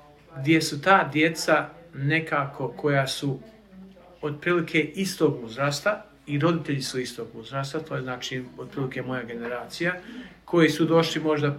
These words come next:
par godina posle mene, ali su mojih godina,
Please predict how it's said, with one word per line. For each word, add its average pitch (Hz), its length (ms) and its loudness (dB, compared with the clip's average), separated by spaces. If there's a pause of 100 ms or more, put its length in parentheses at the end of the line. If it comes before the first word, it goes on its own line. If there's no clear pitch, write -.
par 147 220 4
godina 143 340 4
posle 160 420 4
mene, 156 200 4
ali 139 120 2
su 143 180 -2
mojih 131 260 2
godina, 156 560 2